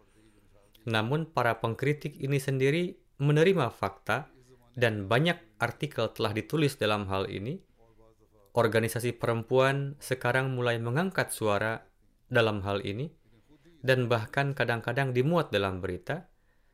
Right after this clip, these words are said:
bahwa percampuran bebas antara laki-laki dan perempuan menyebabkan kerugian besar.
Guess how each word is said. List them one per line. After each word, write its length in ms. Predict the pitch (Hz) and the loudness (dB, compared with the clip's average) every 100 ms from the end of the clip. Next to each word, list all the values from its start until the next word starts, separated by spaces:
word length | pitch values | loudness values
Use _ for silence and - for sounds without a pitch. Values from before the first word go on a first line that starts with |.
| _ | _
bahwa 760 | 113 107 110 117 139 143 147 - - - | -2 0 2 2 2 2 0 -4 -12 0
percampuran 800 | 156 147 - 139 127 135 131 117 | 0 2 0 -2 0 0 0 0
bebas 480 | 110 104 117 113 - | 0 2 2 0 -4
antara 400 | 110 104 110 101 | -6 -2 -2 0
laki-laki 640 | 104 117 131 127 123 127 | -2 -2 0 0 0 -2
dan 240 | 123 113 101 | -2 -2 -4
perempuan 800 | 110 107 98 127 127 135 139 - _ _ _ | -4 -2 -2 0 2 0 -6 -12 _ _ _
menyebabkan 720 | 147 151 143 147 143 151 147 | 0 2 2 0 0 -2 0
kerugian 480 | 143 156 156 180 160 | 2 2 4 2 2
besar. 440 | 123 101 95 104 | -2 -2 -2 -4